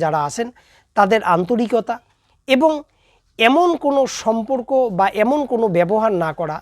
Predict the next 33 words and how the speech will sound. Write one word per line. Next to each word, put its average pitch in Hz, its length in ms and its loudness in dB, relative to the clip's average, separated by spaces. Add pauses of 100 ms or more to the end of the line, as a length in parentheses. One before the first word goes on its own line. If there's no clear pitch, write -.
যাতে 180 460 0
বাংলাদেশের 202 600 0
মতো 180 240 -4
একটি 175 220 -6
ছোট 190 260 -10
দেশ 220 200 -4 (340)
বা 175 100 -4
পাকিস্তানের 214 580 -2
মতো 170 240 -6
দেশ 170 260 2 (420)
সন্দেহ 285 540 4
করে 208 240 0 (680)
নিজেদেরকে 269 680 4 (340)
ভারতের 208 360 0
শত্রু - 380 -4
হিসেবে 143 340 -4
মনে 117 240 -16
করে। 107 220 -20 (380)
এক্ষেত্রে 277 420 0
ভারতকেই 233 600 -2 (220)
উদ্যোগী 233 520 2
হয়ে 139 220 -2 (800)
তাদের 214 200 4
সঙ্গে 196 280 -4
সম্পর্ক 220 460 -6
উন্নয়নের 175 560 -4
চেষ্টা 156 200 -10
করতে - 280 -16
হবে। 117 200 -14 (380)
আর 220 180 6
যদি 226 220 -2
সেটা 240 280 -4
করতে 247 400 -2